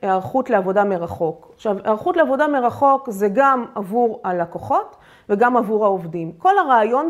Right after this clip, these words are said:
פה הוא לא לייצר ואקום, כן? אם הלקוחות בעצם נמצאים עכשיו יותר בבתים, ומטבע הדברים לא יכולים להגיע לא לחנויות ולא לסניפים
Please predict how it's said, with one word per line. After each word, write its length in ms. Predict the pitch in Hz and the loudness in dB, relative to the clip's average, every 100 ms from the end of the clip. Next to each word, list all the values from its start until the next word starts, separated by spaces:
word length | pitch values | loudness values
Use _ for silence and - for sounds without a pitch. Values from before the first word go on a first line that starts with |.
| 330 | 0
פה 160 | 359 381 381 - _ | 0 0 -6 -20 _
הוא 120 | 220 | 0
לא 120 | 254 | 2
לייצר 400 | 294 240 226 226 202 | 4 0 0 -4 0
ואקום, 460 | 185 175 - 160 160 _ _ - | 0 0 -4 -14 -14 _ _ -6
כן? 200 | 269 311 - _ - - | -4 -4 -16 _ -14 -2
אם 160 | 370 | 2
הלקוחות 600 | 330 269 254 - 269 226 196 | 4 4 0 2 2 2 -2
בעצם 600 | 214 240 240 214 185 170 - - | -4 -4 -2 -4 -2 -6 -14 -4
נמצאים 420 | 208 214 247 254 | -4 0 2 0
עכשיו 220 | 247 196 | -2 -2
יותר 220 | 185 196 220 | -2 0 0
בבתים, 640 | 185 160 - 294 359 349 - _ _ | 0 -4 -6 -4 -4 -8 -14 _ _
ומטבע 840 | 202 185 247 214 202 196 277 240 214 | -8 2 4 4 0 0 2 4 2
הדברים 380 | 180 202 196 | 2 -2 0
לא 60 | 214 | 0
יכולים 300 | 254 240 226 | 0 -2 -2
להגיע 360 | 202 196 202 185 | -2 0 0 2
לא 160 | 208 | 2
לחנויות 720 | 226 233 214 196 185 180 180 180 | 0 0 0 0 2 2 0 -2
ולא 220 | 185 202 | -2 0
לסניפים 800 | 226 220 226 220 202 190 185 | 0 0 -4 -2 -2 0 0